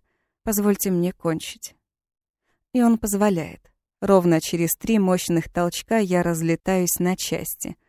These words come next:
Даже не так, на частицы. Оглушительно кричу от разлившегося по всему телу удовольствия. Выгибаюсь навстречу своему профессору. Чувствую, как сильно его пальцы впиваются в мою попу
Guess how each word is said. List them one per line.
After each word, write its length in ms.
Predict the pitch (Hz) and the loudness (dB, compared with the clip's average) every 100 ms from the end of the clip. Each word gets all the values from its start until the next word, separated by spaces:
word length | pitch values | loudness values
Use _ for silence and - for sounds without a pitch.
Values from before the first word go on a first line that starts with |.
| _ _ _ | _ _ _
Даже 320 | 233 233 220 | 2 4 6
не 160 | 214 220 | 4 2
так, 420 | - 180 - _ _ _ _ | 0 -4 -4 _ _ _ _
на 160 | 202 202 | -4 -2
частицы. 760 | - 262 - 196 - - - - _ - | -2 -4 -2 -2 -2 -4 -10 -16 _ -6
Оглушительно 800 | 190 190 190 - 202 180 175 175 | 2 4 4 4 2 2 2 2
кричу 400 | - 175 - 220 | 0 -4 0 0
от 140 | 190 - | 0 0
разлившегося 720 | 165 170 196 - 170 165 165 | -2 0 0 0 -2 0 -2
по 140 | - | -4
всему 340 | 165 - 170 170 | -4 0 0 0
телу 320 | - 190 180 | 0 0 0
удовольствия. 800 | 170 175 175 160 - - 143 175 _ _ _ - | 0 0 0 -2 -4 -6 -8 -10 _ _ _ -4
Выгибаюсь 640 | 208 214 226 220 170 160 | 0 2 4 4 4 2
навстречу 540 | 160 165 - 208 208 170 | 0 -2 -2 -2 0 -2
своему 420 | - 170 175 170 | -2 2 2 2
профессору. 800 | - 190 - 147 - - - - _ _ _ _ | 0 -2 -2 -4 -4 -6 -8 -12 _ _ _ _
Чувствую, 500 | - 196 - 165 160 | 0 2 2 2 2
как 180 | 165 160 | 2 0
сильно 420 | - 220 208 170 | 2 4 4 4
его 260 | 165 170 170 | 2 2 0
пальцы 400 | - 214 - 170 | 2 0 0 -4
впиваются 640 | - 165 185 202 190 175 | -2 0 2 2 2 0
в 60 | 175 | 2
мою 300 | 175 185 196 | 2 2 0
попу 440 | - 165 - 147 | 0 0 0 -6